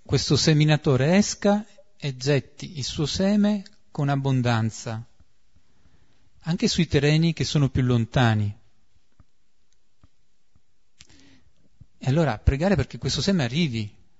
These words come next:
e che il seminatore non si stanchi di gettarlo,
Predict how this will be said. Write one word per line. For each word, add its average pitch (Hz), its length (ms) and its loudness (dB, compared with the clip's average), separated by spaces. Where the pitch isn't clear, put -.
e 135 140 -6
che - 80 -6
il 131 60 -2
seminatore 143 560 2
non 135 240 2
si 147 140 -4
stanchi 170 460 0
di 110 140 -4
gettarlo, 110 760 -6